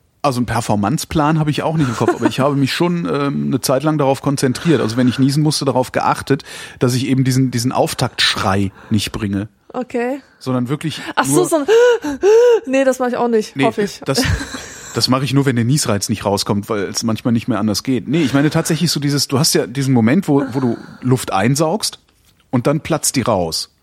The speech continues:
Speaker 2: Mhm.
Speaker 1: So, und dieses Einsaugen kannst du halt laut machen oder leise. Und es gibt sehr viele Menschen, die machen <coughs> anstatt einfach nur, <coughs>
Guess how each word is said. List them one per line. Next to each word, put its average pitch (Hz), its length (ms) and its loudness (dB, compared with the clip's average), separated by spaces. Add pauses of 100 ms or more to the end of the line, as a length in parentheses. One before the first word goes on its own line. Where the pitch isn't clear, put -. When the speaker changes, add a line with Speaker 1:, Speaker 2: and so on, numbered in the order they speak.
(240)
Speaker 2:
Mhm. 214 380 2
Speaker 1:
So, 175 80 2
und 117 100 0
dieses 123 220 0
Einsaugen 127 520 2
kannst 127 220 -2
du 123 60 2
halt 107 100 0
laut 113 260 2
machen 147 220 -2
oder 131 160 2
leise. 127 320 0
Und 98 60 -4
es - 100 -8
gibt 107 120 -10
sehr 147 140 0
viele 135 200 -4
Menschen, 107 300 -2
die 139 60 -2
machen 131 200 -2 (240)
<coughs> 320 1700 0
anstatt 139 300 -2
einfach 139 240 -2
nur, 151 220 0 (220)
<coughs> - 460 -2